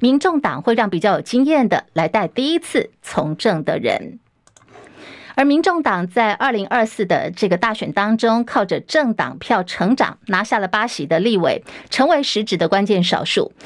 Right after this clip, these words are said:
柯文哲现在呢，也在布局两年之后的二零二六地方九合一大选，他喊出一个叫做全国议员席次要N加一的目标。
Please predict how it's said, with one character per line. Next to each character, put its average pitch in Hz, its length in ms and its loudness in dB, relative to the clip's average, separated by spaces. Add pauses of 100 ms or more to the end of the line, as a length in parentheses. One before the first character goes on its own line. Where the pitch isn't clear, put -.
(240)
柯 370 120 2
文 359 100 4
哲 277 80 2
现 269 220 2
在 226 160 2
呢， 170 260 0
也 170 140 2
在 226 120 2
布 285 220 0
局 143 220 -2
两 160 240 2
年 160 160 0
之 254 120 0
后 233 160 0
的 - 140 -4
二 233 100 0
零 160 160 -4
二 233 200 0
六 269 260 0 (200)
地 277 120 0
方 226 220 0
九 - 160 -2
合 156 160 -2
一 165 120 -2
大 185 220 0
选， - 240 -4 (380)
他 339 120 0
喊 240 200 -2
出 262 180 -4
一 254 80 0
个 214 140 -2
叫 208 260 0
做 180 500 -2
全 220 400 0
国 170 220 2
议 262 80 -4
员 175 220 0
席 160 240 -2
次 170 240 -4
要 160 180 -2 (100)
N 233 280 0
加 196 400 -2
一 180 160 -2
的 170 100 -2
目 208 160 2
标。 226 240 0